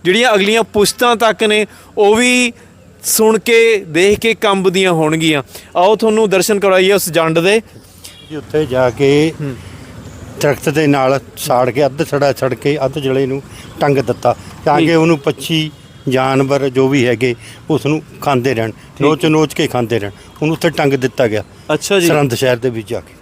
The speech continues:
Speaker 1: ਠੀਕ ਹੈ।
Speaker 2: ਹਾਂਜੀ।
Speaker 1: ਠੀਕ ਹੈ ਜੀ। ਸੋ ਆਓ ਹੁਣ ਉਸ ਜੰਡ ਦੇ, ਅ, ਤੁਹਾਨੂੰ ਦਰਸ਼ਨ ਕਰਵਾਈਏ। ਤੇ ਬਾਬਾ ਜੀ ਦੱਸਦੇ ਰਹੇ ਵੀ ਉਹ ਵੀ ਇਹ ਸਥਾਨ, ਅ, ਸਿੰਘਾਂ ਨੇ ਇੱਥੇ ਰੱਖਿਆ ਹੋਇਆ ਹੈ, ਪਰ ਉਹ ਕਹਿੰਦੇ ਕਿ ਸ਼ਾਇਦ ਸਕੂਲ 'ਚ ਆ ਗਿਆ, ਹਨਾ ਜੀ ਉਹ?
Speaker 2: ਸਕੂਲ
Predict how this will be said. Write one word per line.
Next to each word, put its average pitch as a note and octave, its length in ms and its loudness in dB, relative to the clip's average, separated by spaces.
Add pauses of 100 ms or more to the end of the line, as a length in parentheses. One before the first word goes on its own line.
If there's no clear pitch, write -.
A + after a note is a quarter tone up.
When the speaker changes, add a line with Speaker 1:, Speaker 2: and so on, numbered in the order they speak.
Speaker 1:
ਠੀਕ D3 260 -2
ਹੈ। A2+ 160 -4 (160)
Speaker 2:
ਹਾਂਜੀ। G#2 220 -6 (200)
Speaker 1:
ਠੀਕ C3 240 -2
ਹੈ A#2+ 40 0
ਜੀ। A#2 120 -2 (360)
ਸੋ D#3 180 2
ਆਓ D#3+ 180 4
ਹੁਣ F#3 360 2 (100)
ਉਸ D#3 220 0
ਜੰਡ D#3 300 0
ਦੇ, E3+ 380 2 (800)
ਅ, - 20 0
ਤੁਹਾਨੂੰ E3 280 0
ਦਰਸ਼ਨ D3+ 340 2
ਕਰਵਾਈਏ। D#3 500 2 (420)
ਤੇ D3+ 120 2
ਬਾਬਾ C#3 300 0
ਜੀ E3 80 4
ਦੱਸਦੇ D#3 300 0
ਰਹੇ F3 60 2
ਵੀ F3+ 80 2
ਉਹ F#3 120 4
ਵੀ G3 80 2
ਇਹ G3+ 80 4
ਸਥਾਨ, D#3+ 500 -2
ਅ, C#3+ 720 0
ਸਿੰਘਾਂ D#3+ 400 0
ਨੇ F3+ 100 2
ਇੱਥੇ D#3+ 460 2 (720)
ਰੱਖਿਆ D#3 360 0
ਹੋਇਆ D#3 360 4
ਹੈ, D#3+ 300 0 (720)
ਪਰ F3 120 2
ਉਹ F3+ 80 2
ਕਹਿੰਦੇ F#3 240 0
ਕਿ G#3+ 80 -2
ਸ਼ਾਇਦ F#3+ 220 0
ਸਕੂਲ G3+ 420 2
'ਚ B3 120 0
ਆ F3 160 4
ਗਿਆ, C#3 160 0
ਹਨਾ E3 220 0
ਜੀ G#3+ 160 0
ਉਹ? E3+ 180 -2
Speaker 2:
ਸਕੂਲ C#3 200 -16